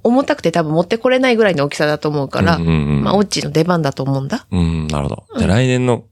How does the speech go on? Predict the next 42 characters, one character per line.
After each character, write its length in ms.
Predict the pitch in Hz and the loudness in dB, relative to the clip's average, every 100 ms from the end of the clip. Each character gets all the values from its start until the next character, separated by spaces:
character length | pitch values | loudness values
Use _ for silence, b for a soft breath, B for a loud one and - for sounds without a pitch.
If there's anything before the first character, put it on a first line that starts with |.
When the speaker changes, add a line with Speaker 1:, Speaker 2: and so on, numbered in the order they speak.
| _ _ _ _ - | _ _ _ _ -2
Speaker 1:
う 80 | |
ん。 180 | 214 175 - | -2 -2 -4
Speaker 2:
あ、 120 | 104 - | -6 -4
今 100 | 107 | 0
年 180 | 147 175 | 0 2
の 200 | 160 147 | 0 0
ク 100 | 151 | 0
リ 80 | 147 | 2
ス 80 | 151 | 2
マ 100 | 120 | 2
ス 120 | 69 | -2
に、 180 | 64 - _ - | -8 -12 _ -8
Speaker 1:
う 60 | |
ん。 140 | 214 180 B B B B B B - 87 | -6 -8 B B B B B B -8 -4
Speaker 2:
あ 60 | |
の、 120 | 76 | -4
地 100 | 73 | -4
球 100 | - | 0
博 200 | 139 135 | 2 2
物 180 | 143 139 | 0 -2
館 200 | - 71 | -4 -4
の、 200 | 73 76 | -4 -6
あ 60 | - | -2
の 640 | 226 208 69 69 67 65 69 | 0 0 -4 -6 -6 -8 -2
ー、 20 | |
Speaker 1:
う 20 | |
ん。 40 | 95 | 2
Speaker 2:
ミ 80 | |
ュ 40 | 135 | 2
ー 40 | |
ジ 80 | 135 | 2
ア 60 | 143 | 2
ム 80 | |
シ 80 | 135 | 0
ョ 40 | 143 | -2
ッ 20 | |
プ 140 | - | -2
で 60 | 78 | -2
売 40 | |
っ 40 | - | -4
て 140 | - | -6
た、 320 | 73 64 - | -6 -6 -8